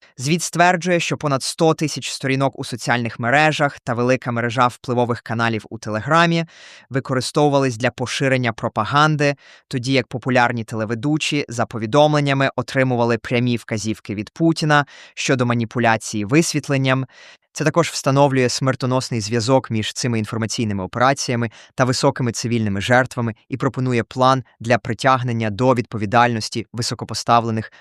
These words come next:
російських чиновників та пропагандистів, які причетні до приховування військових злочинів. Це було опубліковано в той час, коли Росія перевершує рубіж понад сто вісімдесят три тисячі задокументованих військових злочинів з моменту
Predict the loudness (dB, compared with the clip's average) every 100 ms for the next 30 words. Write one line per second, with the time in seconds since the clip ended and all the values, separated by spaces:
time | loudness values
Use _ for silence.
0 | -8 -6 -2 -2 -4 -6 -2 2 2 0
1 | -6 -2 0 0 -2 -4 -4 0 0 0
2 | -8 -10 -20 -8 -4 -2 -4 -4 2 2
3 | 2 -4 -2 -2 -4 -2 0 0 -2 -4
4 | -8 -6 -6 -4 -4 -4 -6 -8 -10 -14
5 | -18 _ _ -6 2 4 4 2 4 4
6 | 2 -4 -2 -4 0 2 2 0 -4 -2
7 | 2 2 0 2 2 2 -8 -4 -2 -2
8 | -2 -4 -2 -2 -2 -4 4 4 2 -2
9 | -2 -2 0 -2 -2 -2 -2 -4 -12 -2
10 | 0 0 -4 -8 2 2 2 _ -4 -2
11 | -4 -4 -2 0 0 -2 _ -2 -2 -2
12 | _ 0 0 2 -4 -8 -10 -14 _ _
13 | -2 0 2 0 2 4 4 2 0 -2
14 | -2 2 2 2 -2 0 2 2 0 -4
15 | -4 -4 -2 2 2 0 -2 -2 -2